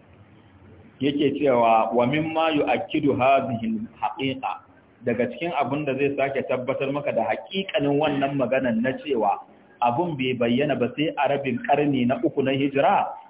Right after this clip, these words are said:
annana lalle mu, la najidu fi ri-, fi riwayati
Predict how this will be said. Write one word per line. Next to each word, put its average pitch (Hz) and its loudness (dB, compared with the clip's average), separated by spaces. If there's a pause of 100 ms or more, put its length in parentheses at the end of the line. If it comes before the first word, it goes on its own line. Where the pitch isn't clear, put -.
(160)
annana 135 0
lalle 131 2
mu, 131 0 (500)
la 147 2
najidu 160 0
fi 160 -2
ri-, 151 -2 (120)
fi 160 -2
riwayati 131 2